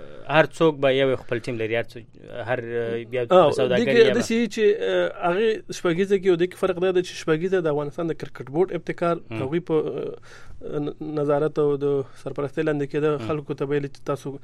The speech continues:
Speaker 2: یو ځل داسې شوي وو چې د خلکو نومونه په ټیمونو سره تړل شوي وو.
Speaker 1: هم.
Speaker 2: د پلانکي د چا یو شرکت یا پلانکي، م، س-، شتمن نفر
Speaker 1: هم.
Speaker 2: یا پلانکي،
Speaker 1: هم.
Speaker 2: دغه نوم به یادېده، به ورسره به دا ټیم یادېده.
Speaker 1: صحیح.
Speaker 2: دویم ځل کې به داسې وکړه چې ستاسو د، د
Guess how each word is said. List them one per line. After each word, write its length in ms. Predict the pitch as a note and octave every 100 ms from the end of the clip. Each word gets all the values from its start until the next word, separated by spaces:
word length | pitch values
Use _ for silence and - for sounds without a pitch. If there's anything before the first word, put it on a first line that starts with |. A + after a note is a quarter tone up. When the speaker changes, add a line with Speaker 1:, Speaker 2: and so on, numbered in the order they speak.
| - - - - - - - E3+
Speaker 2:
یو 160 | G3
ځل 120 | G3 G3
داسې 160 | F3+
شوي 100 | G#3
وو 120 | G3+ F#3+
چې 120 | F3
د 120 | D#3
خلکو 400 | - F3+ F3 E3
نومونه 340 | D#3 D#3+ F3+
په 240 | D3 - C3
ټیمونو 260 | C3+ C#3+
سره 140 | C#3 C#3
تړل 200 | C3+ C3
شوي 220 | - D#3
وو. 60 | F#3 A#2+
Speaker 1:
هم. 140 | G#2+ G#2 - E3
Speaker 2:
د 80 |
پلانکي 360 | E3 D3 C#3 D#3
د 60 | D3
چا 160 | -
یو 260 | D3+ C#3+ D3+
شرکت 420 | - C#3 D3+ C#3+
یا 100 | C#3+
پلانکي، 440 | C#3+ C#3 C3 C#3+
م، 460 | C#3 - - D3 C#3+
س-، 160 | - - -
شتمن 420 | - C#3 D3 C#3+
نفر 220 | C#3+ C3+ D3
Speaker 1:
هم. 60 |
Speaker 2:
یا 100 | C#3+
پلانکي، 340 | - C3+ - D3
Speaker 1:
هم. 40 |
Speaker 2:
دغه 220 | C#3 C#3+
نوم 260 | D3+ D#3 D#3 D3
به 60 | C#3
یادېده، 180 | C3+ E3
به 100 | F3
ورسره 340 | D#3 C3+ C3+
به 140 | C3+ C3+
دا 120 | B2+
ټیم 180 | C#3 C#3 A#2+
یادېده. 240 | A#2+ D3+
Speaker 1:
صحیح. 260 | - A2+ G2+ - - -
Speaker 2:
دویم 220 | D#3 G3+
ځل 120 | G#3
کې 120 | G3+ F3+
به 100 | F3
داسې 200 | F#3 F#3+
وکړه 260 | F#3+ F#3
چې 120 | F3
ستاسو 560 | D3+ - - F#3 - F3 E3+ - C#3+ - - - - D#3+
د، 80 | C#3
د 480 | C3+ C#3 C#3 C3+